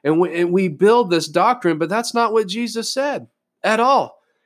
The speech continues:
He said, "No, everybody, you need to consider the cost before you come. You need to consider what you're agreeing to." And the fundamental thing of, of what we're gonna look at, even as an organization, you have to understand is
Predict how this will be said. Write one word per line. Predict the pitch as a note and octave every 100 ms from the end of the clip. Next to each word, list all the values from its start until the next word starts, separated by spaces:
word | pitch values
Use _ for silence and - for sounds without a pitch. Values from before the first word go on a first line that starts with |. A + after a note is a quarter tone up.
| _
He | A#3
said, | B3 A#3+ A3 E3+
"No, | G#3 A3+
everybody, | E3 G#3+ C#4+ C#4 C4+ F3 E3 D3+
you | D3+ G3+ D#4+
need | D4 A3+
to | E3+
consider | D#3 E3+ D3+ - - A3 A#3
the | G3 C#3
cost | - - G3+ A#2 G2+ - - _ _
before | C3+ B2+ E3 E3
you | D3+ D3
come. | D#3 D#3 F#2+ _ _ _ _ _ _ _ _ _ _ _ _
You | D#3 G#3+
need | B3+ A#3
to | G3
consider | G#3+ F#3 - A3 F#3+
what | D#3 D3+
you're | F3 F#3
agreeing | D3+ E3 G3+ G3+
to." | - A2 - _ _ _ _ _ _ _ _ -
And | D#3+
the | E3
fundamental | - - A3+ B3 A#3 G#3 A3 G#3+
thing | G#3 A3 G#3+
of, | F#3+ D3+ D3+
of | E3 D3+ D3 _ _ _ _ _ -
what | D#3
we're | E3 F#3+
gonna | F#3+ E3+
look | E3 G3+
at, | F#3 D#3+
even | F#3 F3
as | E3 D3+
an | C#3
organization, | D#3 F3 E3 C3+ C#3+ G#3 - C3+
you | D#3+ G3+
have | F3+
to | F#3
understand | E3+ D#3+ D3+ G3 G3+ F#3
is | B2+